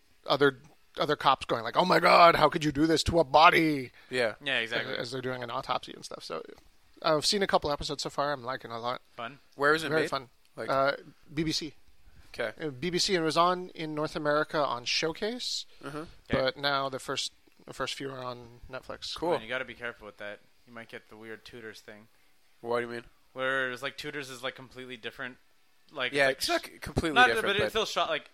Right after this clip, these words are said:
Speaker 3: there's different editing and different choices that happen. And the, the, it's the Showcase version and
Speaker 2: Yeah.
Speaker 3: the
Speaker 2: The original B B C one.
Speaker 3: the original version that
Speaker 1: Okay.
Speaker 3: played in Europe.
Speaker 1: Well,
Speaker 3: Yeah.
Speaker 1: this is the
Speaker 2: Yeah.
Speaker 1: B B C one on Netflix.
Speaker 2: Okay.
Speaker 1: And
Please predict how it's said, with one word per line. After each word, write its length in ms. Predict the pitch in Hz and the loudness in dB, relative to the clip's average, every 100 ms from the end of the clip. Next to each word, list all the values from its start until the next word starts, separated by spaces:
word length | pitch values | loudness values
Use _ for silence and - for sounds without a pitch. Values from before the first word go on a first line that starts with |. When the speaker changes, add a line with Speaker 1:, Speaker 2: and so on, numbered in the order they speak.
| _ 151 | _ -14
Speaker 3:
there's 180 | 147 123 | -12 -6
different 340 | 160 175 143 | -4 -2 -4
editing 300 | 120 120 120 | -6 -6 -8
and 100 | 113 | -8
different 240 | 110 120 117 | -14 -14 -10
choices 400 | 120 110 110 98 | -8 -8 -10 -12
that 100 | 104 | -8
happen. 340 | 104 104 104 | -6 -8 -12
And 200 | 101 101 - - | -14 -14 -16 -16
the, 60 | |
the, 220 | 107 117 107 - - | -16 -14 -14 -16 -16
it's 100 | 131 | -12
the 60 | 135 | -8
Showcase 380 | - 165 185 160 | -4 -4 -6 -6
version 320 | 170 156 160 | -10 -10 -6
and 80 | 131 | 0
Speaker 2:
Yeah. 200 | 117 107 | 0 0
Speaker 3:
the 260 | 120 113 - _ _ _ _ - | -8 -16 -20 _ _ _ _ -6
Speaker 2:
The 100 | 120 | -4
original 280 | 117 110 101 | -4 -4 -8
B 100 | 101 | -8
B 100 | 95 | -10
C 140 | - | -10
one. 120 | 95 127 | -10 -10
Speaker 3:
the 80 | |
original 480 | 117 113 120 110 107 101 | -10 -10 -12 -14 -16 -16
version 260 | 110 101 104 | -14 -14 -16
that 60 | 104 | -10
Speaker 1:
Okay. 140 | 123 | -8
Speaker 3:
played 120 | 117 | -8
in 40 | 104 | -10
Europe. 260 | 101 101 | -14 -8
Speaker 1:
Well, 100 | 143 | -2
Speaker 3:
Yeah. 60 | 143 | 0
Speaker 1:
this 120 | 196 | 0
is 60 | 202 | 0
the 80 | 170 | -2
Speaker 2:
Yeah. 100 | 156 | -2
Speaker 1:
B 40 | |
B 60 | 139 | -4
C 140 | 156 | -6
one 160 | 127 117 | -8 -10
on 100 | 110 | -14
Netflix. 380 | - - - - | -14 -14 -14 -12
Speaker 2:
Okay. 220 | 139 139 101 - | -6 -4 -4 2
Speaker 1:
And 320 | 156 151 139 | 2 2 -2